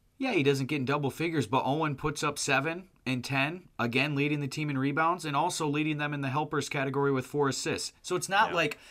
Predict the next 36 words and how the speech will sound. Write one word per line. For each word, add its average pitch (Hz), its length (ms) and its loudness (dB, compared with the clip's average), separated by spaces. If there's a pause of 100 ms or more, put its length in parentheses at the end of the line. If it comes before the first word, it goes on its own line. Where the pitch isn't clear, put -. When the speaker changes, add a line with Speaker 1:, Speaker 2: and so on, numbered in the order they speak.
(180)
Speaker 1:
after 151 400 2
that, 143 260 0
oh, 139 140 4
it's 117 160 0
a 107 60 -4
steep 143 360 -2
drop 120 320 4
off 120 280 6
and 104 100 -8
there's 113 180 -2
a 110 60 -4
bunch 123 340 0
of, 104 200 -4 (480)
you 113 120 -6
know, 85 300 -8 (1040)
what 156 80 -4
do 165 60 -2
they 160 100 2
call 151 280 0
it? 131 100 -2
Jims 123 280 -2
and 131 120 0
Joe's. 107 360 -2
What's 120 180 -4
the 113 120 -2
other 110 160 0
one 113 180 -2
other 104 220 -2
than 107 160 -4
Joe's? 98 540 -6
You 107 100 -6
know 107 140 -2
the 101 80 -2
joke 87 300 -4
Speaker 2:
I, - 40 -18
Speaker 1:
that 98 240 -2